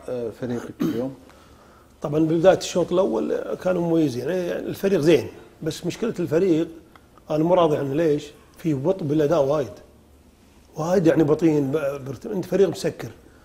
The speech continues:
Speaker 2: لازم كثر ما، ما تقدر أن تسرع رتمك، أو في بطء ب-، ب-، بالأداء. وبين مكان جمعة سعيد أمانة، يعني إذا ما لعب جمعة سعيد يسوي مشكلة بالفريق،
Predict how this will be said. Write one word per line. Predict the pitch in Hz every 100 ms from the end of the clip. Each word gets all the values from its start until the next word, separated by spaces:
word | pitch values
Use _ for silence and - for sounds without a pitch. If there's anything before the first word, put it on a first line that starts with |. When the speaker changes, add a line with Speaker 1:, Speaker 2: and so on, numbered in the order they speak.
| - -
Speaker 2:
لازم | 156 170 139
كثر | 175 151
ما، | 156 160 139
ما | 147
تقدر | 139 151 165
أن | 147
تسرع | 120 - 147 131
رتمك، | 135 - 120 - - - - - -
أو | 151
في | - 196
بطء | 170 196 185
ب-، | 151
ب-، | 185 151 143 185 -
بالأداء. | 156 147 127 127 - - 190
وبين | 165 220 202
مكان | 175 - 175 160
جمعة | 156 120
سعيد | - 123 101 - -
أمانة، | 160 147 104 - - - - -
يعني | 139 135
إذا | 147
ما | 196
لعب | 190 151
جمعة | 175 127
سعيد | 165 151
يسوي | 175 156 147 131
مشكلة | 127 - 147
بالفريق، | 127 120